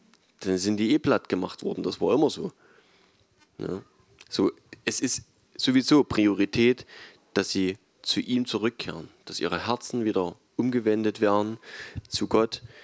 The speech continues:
Ähm, ja, und dass sie verstehen, dass sie das auserwählte Volk Gottes sind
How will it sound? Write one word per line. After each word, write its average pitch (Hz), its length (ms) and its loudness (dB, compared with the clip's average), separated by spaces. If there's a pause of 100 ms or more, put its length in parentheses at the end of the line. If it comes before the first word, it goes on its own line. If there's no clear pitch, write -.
(460)
Ähm, 90 420 2 (1300)
ja, 104 140 2
und 92 140 2
dass 92 140 -2
sie 95 80 -6
verstehen, 110 460 -2
dass 98 120 -4
sie - 80 -10
das - 180 -10
auserwählte 98 520 -2
Volk 92 260 -4
Gottes 113 300 0
sind 95 280 -6